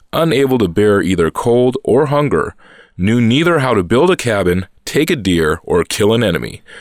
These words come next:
spoke our language imperfectly, were therefore neither fit for hunters, warriors, nor counselors. They were totally good for nothing.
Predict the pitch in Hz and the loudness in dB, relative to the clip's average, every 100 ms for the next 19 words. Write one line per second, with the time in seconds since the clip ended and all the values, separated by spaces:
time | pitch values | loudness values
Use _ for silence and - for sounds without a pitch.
0 | - - - 104 107 - 113 156 147 120 | -10 -6 -2 0 0 0 0 2 2 0
1 | 95 85 76 98 117 117 - - - - | 0 -2 -2 -2 0 0 -2 -6 -6 -8
2 | - - - - - 92 90 127 147 - | -12 -16 -20 -20 -2 0 2 2 0 2
3 | 117 98 95 98 92 87 - 110 - 78 | 2 2 2 2 2 0 -2 -2 0 -2
4 | - 147 165 165 165 - - 98 123 135 | 0 -2 0 -2 -2 -10 -6 0 2 4
5 | 135 131 - - 110 147 160 147 156 - | 2 0 -6 -6 0 0 0 0 -2 -2
6 | - - - _ - - - _ _ 127 | -6 -6 -12 _ -20 -20 -20 _ _ 2
7 | 135 123 - - 190 170 92 82 90 85 | 2 2 -2 -2 2 2 2 0 -2 0
8 | 98 90 - - | -2 -2 -4 -10